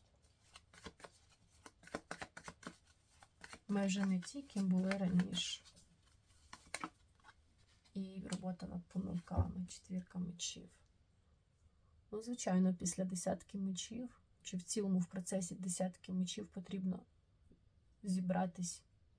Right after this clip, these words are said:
силами, відпочити, дати собі, знаєте, такий період на обдумування,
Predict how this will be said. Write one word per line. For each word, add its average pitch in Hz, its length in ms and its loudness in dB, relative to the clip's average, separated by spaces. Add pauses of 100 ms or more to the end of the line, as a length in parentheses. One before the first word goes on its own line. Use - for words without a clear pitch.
(440)
силами, 208 640 2
відпочити, 185 760 -4 (540)
дати 196 280 2
собі, 185 520 0 (1160)
знаєте, 180 320 4
такий - 260 -8
період 185 540 2
на 180 420 8 (2250)
обдумування, 185 800 4